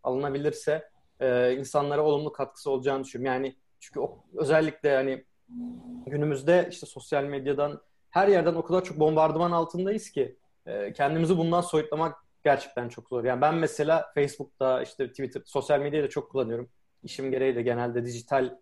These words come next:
dünyaya çok yakınım. E, hepsini mesela şey yaptım yani futbol mesela ilgilenmiyorum. Futbolla ilgili her şeyi hani şey yap,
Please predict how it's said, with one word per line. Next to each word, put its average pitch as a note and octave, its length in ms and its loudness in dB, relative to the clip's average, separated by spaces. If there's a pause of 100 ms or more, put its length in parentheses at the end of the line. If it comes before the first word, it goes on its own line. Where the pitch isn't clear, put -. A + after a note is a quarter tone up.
dünyaya B2 400 -4
çok - 220 -8
yakınım. C#3 420 -6 (560)
E, A#2+ 380 -2 (520)
hepsini F#3 320 2
mesela D3 260 2
şey D3+ 120 2
yaptım A#2+ 300 -2
yani A#2+ 180 -10 (480)
futbol D3 420 0
mesela B2+ 260 -2
ilgilenmiyorum. D3+ 640 0 (180)
Futbolla D#3+ 360 2
ilgili C#3+ 180 0
her D#3 140 4
şeyi C3+ 420 -2 (180)
hani B2 160 -6
şey C3+ 120 -6
yap, A#2+ 200 -4